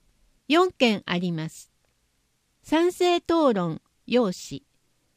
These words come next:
片山薫、子どもの権利。本予算に計上された認証保育所の修繕費の陳情に、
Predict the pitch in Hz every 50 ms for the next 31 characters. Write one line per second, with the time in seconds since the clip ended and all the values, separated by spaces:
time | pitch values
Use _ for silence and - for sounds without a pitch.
0 | _ _ _ - 240 240 - 330 339 339 330 320 302 285 269 - 294 240 240 233
1 | 233 220 196 202 190 - - _ _ _ _ _ _ _ _ - 247 220 269 269
2 | 269 269 262 254 254 233 - - 226 220 196 175 143 139 139 - - _ _ _
3 | _ _ _ _ _ _ _ _ _ _ _ _ _ _ _ _ _ _ - 339
4 | 370 349 285 240 208 214 220 - - 262 269 269 269 262 262 - - 269 269 277
5 | 277 262 - 262 254 262 247 - 269 233 226 226 - _ 214 208 202 - - _
6 | _ - 208 269 320 349 359 - - 330 330 320 311 - 294 294 302 269 - 294
7 | 277 - 294 262 254 233 226 208 - - _ _ _ _ _ - - - 311 339
8 | 349 330 - 349 349 349 339 - 254 226 202 180 170 - - 240 226 226 226 214
9 | 208 202 202 196 196 190 185 180 -